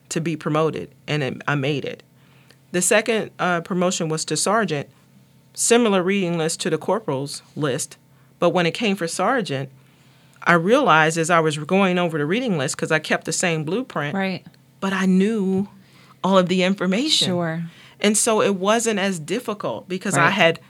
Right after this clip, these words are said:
Speaker 1: laid the groundation out. I laid the foundation.
Speaker 2: Yeah.
Speaker 1: And so there I was sitting on this foundation. And when I went to do this, uh, test for sergeant,
Speaker 2: It wasn't as hard.
Speaker 1: it wasn't as hard, and I made it on the first round.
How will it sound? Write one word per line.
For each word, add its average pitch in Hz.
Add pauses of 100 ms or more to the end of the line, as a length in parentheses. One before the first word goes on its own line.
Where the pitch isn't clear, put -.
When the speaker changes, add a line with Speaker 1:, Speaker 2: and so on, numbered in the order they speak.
(240)
Speaker 1:
laid 160
the 190
groundation 160
out. 131
I 160
laid 180
the 175
foundation. 160 (140)
Speaker 2:
Yeah. 185 (360)
Speaker 1:
And 180
so 165
there 185
I 185
was 170
sitting 190
on 175
this 160
foundation. 165
And 139
when 147
I 139
went 160
to 170
do 151
this, 143
uh, 151 (180)
test 180
for 156
sergeant, 165 (960)
Speaker 2:
It 165
wasn't 143
as 131
hard. 131
Speaker 1:
it 156
wasn't 160
as 156
hard, 180
and 143
I 143
made 151
it 147
on 139
the 139
first 131
round. 139